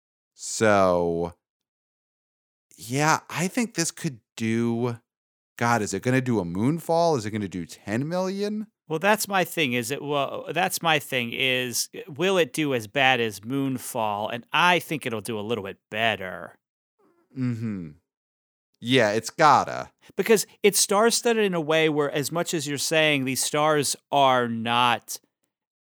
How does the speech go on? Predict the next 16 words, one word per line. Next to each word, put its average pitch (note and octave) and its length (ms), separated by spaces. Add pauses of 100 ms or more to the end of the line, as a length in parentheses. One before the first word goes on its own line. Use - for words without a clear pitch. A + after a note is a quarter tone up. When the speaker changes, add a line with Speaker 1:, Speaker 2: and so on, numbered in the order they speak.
Speaker 2:
at C#3+ 300
the B2 140
highest C3 440
level, C3 320
they're D3+ 200
still C3+ 720 (720)
bigger C3 360
names G2+ 920
than C3 220
the A#2 120
ones A2+ 580
that A#2 160
Speaker 1:
Mm-hmm. G2+ 80
Speaker 2:
were A2+ 100
in G2 280
Moonfall. A2+ 640